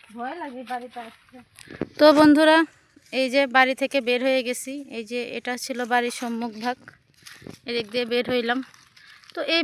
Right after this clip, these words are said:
বাড়ি নিয়ে বন্ধুরা অনেক কাহিনী আছে। একজনের নাকি বাড়ি থেকে বের হয়ে রক্ত বমি হয়েছে, আমার নানুরা নাকি ধাক্কা মেরে ফেলাই দিছে। তো দেখি, আমিও তো গেছি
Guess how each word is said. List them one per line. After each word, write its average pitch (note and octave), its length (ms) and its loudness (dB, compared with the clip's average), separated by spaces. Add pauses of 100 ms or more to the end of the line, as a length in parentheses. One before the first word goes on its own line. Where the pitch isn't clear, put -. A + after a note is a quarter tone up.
বাড়ি D#4+ 260 4
নিয়ে E4 200 0
বন্ধুরা D#4 260 -2 (100)
অনেক D4+ 180 -2 (120)
কাহিনী C4+ 260 -2 (120)
আছে। - 180 -16 (360)
একজনের C4 420 -8
নাকি B3+ 200 -14 (140)
বাড়ি B3 160 -4 (100)
থেকে B3+ 220 -10 (160)
বের A#3+ 180 -6
হয়ে A#3+ 220 -8
রক্ত - 180 -12 (100)
বমি A#3 260 -14
হয়েছে, A3+ 300 -20 (160)
আমার A#3+ 220 -8
নানুরা A#3+ 320 -6
নাকি A3+ 220 -12
ধাক্কা A3 260 -14
মেরে A#3+ 220 -6
ফেলাই A3+ 320 -6
দিছে। - 220 -18 (840)
তো E4 40 -2 (120)
দেখি, D#4+ 260 0 (320)
আমিও C4+ 260 -2
তো C#4+ 60 -4 (100)
গেছি C4 220 -4